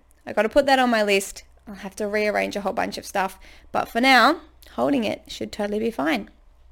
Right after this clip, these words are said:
Okay. So I know you probably just wanna know how to get the thing done. You wanna know how to unblock yourself, but let's first talk about why it's really important to do, because aside from on the physical material level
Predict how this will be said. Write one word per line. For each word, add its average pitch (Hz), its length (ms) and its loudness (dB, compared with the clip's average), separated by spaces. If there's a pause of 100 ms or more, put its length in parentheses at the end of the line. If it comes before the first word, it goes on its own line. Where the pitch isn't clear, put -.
(440)
Okay. 311 300 0 (1400)
So 311 460 8 (300)
I 294 80 6
know 302 80 8
you 349 160 6
probably 302 280 2
just 277 160 -2
wanna 254 200 4
know 226 180 6
how 214 220 2
to 196 40 2
get 196 160 -2
the 196 60 -8
thing 202 240 -6
done. 214 300 -4 (120)
You 208 140 -2
wanna 214 200 2
know 214 100 2
how 202 160 -4
to 202 60 -4
unblock 196 360 -6
yourself, 240 380 -2 (260)
but 269 160 4
let's 254 300 2
first 339 320 2
talk 302 160 0
about 302 320 2
why 196 640 0
it's 226 240 -8
really 220 360 -2
important 202 440 -6
to 202 80 -12
do, 214 300 -4
because 226 260 -6
aside 233 480 -4
from 294 320 -2
on 220 160 0
the 202 80 -2
physical 214 560 -4
material 202 600 -2
level 190 460 4